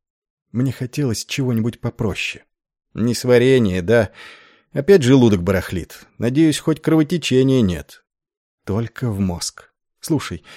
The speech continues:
ты зачем пришел?» «Всего лишь хотел разделить с тобой целомудренное избавление моей жизни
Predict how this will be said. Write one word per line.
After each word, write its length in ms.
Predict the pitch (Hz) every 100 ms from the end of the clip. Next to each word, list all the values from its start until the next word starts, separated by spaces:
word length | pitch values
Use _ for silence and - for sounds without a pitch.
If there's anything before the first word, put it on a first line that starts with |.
| - _ _ _
ты 120 | - 185
зачем 360 | 190 - 104
пришел?» 400 | - 123 98 80 - _ _ _ _
«Всего 400 | - 147 127 180
лишь 200 | 208 -
хотел 420 | 185 - 185 156
разделить 460 | 135 110 139 131 -
с 80 |
тобой 300 | - 117 117
целомудренное 880 | 101 127 120 117 123 95 98 98 101
избавление 760 | 98 110 90 104 104 104 95 95
моей 340 | 92 92 92
жизни 520 | 90 147 175 120 135